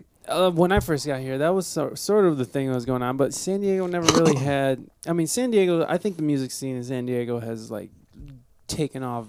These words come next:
Speaker 1: big time. Like, not
Speaker 2: Hmm.
Speaker 1: like people are getting signed left and right, but, like,
Speaker 2: Mm-hmm.
Speaker 1: um, just as in, like, the community itself, I, I feel like the quality of music is just really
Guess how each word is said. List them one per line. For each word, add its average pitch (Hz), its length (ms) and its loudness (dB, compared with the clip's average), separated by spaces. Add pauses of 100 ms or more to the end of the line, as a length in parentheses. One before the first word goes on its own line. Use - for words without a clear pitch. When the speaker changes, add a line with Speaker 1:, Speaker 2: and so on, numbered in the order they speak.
(180)
Speaker 1:
big 131 260 -2
time. 117 400 -8
Like, 117 280 -8 (580)
not 110 80 2
Speaker 2:
Hmm. 101 60 2
Speaker 1:
like 87 140 -2
people 127 220 -4
are 117 40 -10
getting 117 200 -8
signed 127 300 -4
left 123 180 -6
and 117 100 -6
right, 139 220 4
but, 139 140 6
like, 104 180 6
Speaker 2:
Mm-hmm. - 580 -4
Speaker 1:
um, 120 460 2 (400)
just 196 380 4
as 175 280 6
in, 160 200 4
like, 135 240 0
the 131 100 -2
community 135 500 2
itself, 127 440 0
I, 131 160 0
I 131 80 -10
feel 143 220 -2
like 135 140 -2
the - 80 -12
quality 123 460 -4
of 117 80 -4
music 120 500 -2
is 110 240 -10
just 120 400 -10
really 123 480 -6